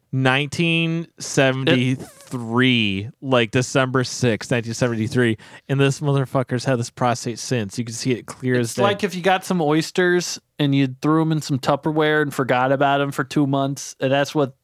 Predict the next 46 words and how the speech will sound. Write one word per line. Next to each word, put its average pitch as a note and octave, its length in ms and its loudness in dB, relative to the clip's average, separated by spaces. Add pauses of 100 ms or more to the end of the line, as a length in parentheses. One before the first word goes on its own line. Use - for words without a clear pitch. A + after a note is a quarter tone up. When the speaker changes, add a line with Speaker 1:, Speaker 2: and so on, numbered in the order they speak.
(100)
Speaker 2:
this C#3+ 220 0
prostate C3+ 420 0 (120)
Speaker 1:
Outside B2+ 400 2
on B2+ 80 -2
your B2 100 0
back A#2+ 320 0
porch B2 400 0
in A#2+ 60 -6
the A2 100 -4
sun. A#2+ 460 -2
That's A#2 220 -4
where A#2+ 60 0
you A2+ 60 0
forgot A2+ 340 -2
them. B2+ 340 -6 (580)
Speaker 2:
It F3 180 2
went A3+ 220 0
sour. D3+ 460 2
The D3 60 -2
prostate G#3 560 0
went E3+ 200 0
sour. C#3+ 500 0
It C3+ 220 -4
went G#3+ 240 -4
kaput. D#3 600 0
It's C3+ 240 -4
nasty. F3 720 0
And C#3+ 160 0
because G#3 380 0
it's D#3 200 -6
dead D#3+ 560 0
and D#3 180 -4
it's E3+ 120 -4
in F3 80 -2
the D3 80 0
butt, C#3 480 2
it's C3+ 160 -8
now D#3+ 160 0
full D3+ 260 0
of - 100 -8
poop. D#3+ 360 0 (920)
And E3+ 300 0
so E3 600 0
<laughs> - 40 -20
we F#3+ 300 0
gotta G3+ 460 2